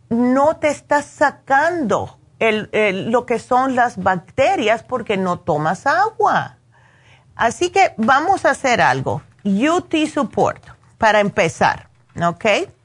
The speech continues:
El U T Support, te voy a dar un probiótico, pero que sea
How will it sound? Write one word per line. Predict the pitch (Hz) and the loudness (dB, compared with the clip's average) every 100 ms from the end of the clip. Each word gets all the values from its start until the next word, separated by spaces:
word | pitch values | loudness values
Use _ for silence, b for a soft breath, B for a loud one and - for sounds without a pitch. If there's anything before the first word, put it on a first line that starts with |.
| _ B B B B | _ B B B B
El | 220 208 240 | -4 0 -2
U | 302 | 0
T | 370 | -2
Support, | 359 349 - 233 220 208 | -2 -4 0 2 2 0
te | 214 | -2
voy | 190 214 277 | 2 0 2
a | 330 | 2
dar | 277 233 220 220 - _ | 4 2 2 0 -6 _
un | 226 285 302 | -2 -2 -4
probiótico, | 302 277 247 226 233 233 269 302 294 | -2 0 0 0 0 0 -2 -2 0
pero | 254 208 196 | 0 0 -2
que | - 190 | -4 -6
sea | - 233 240 269 | -4 -2 2 0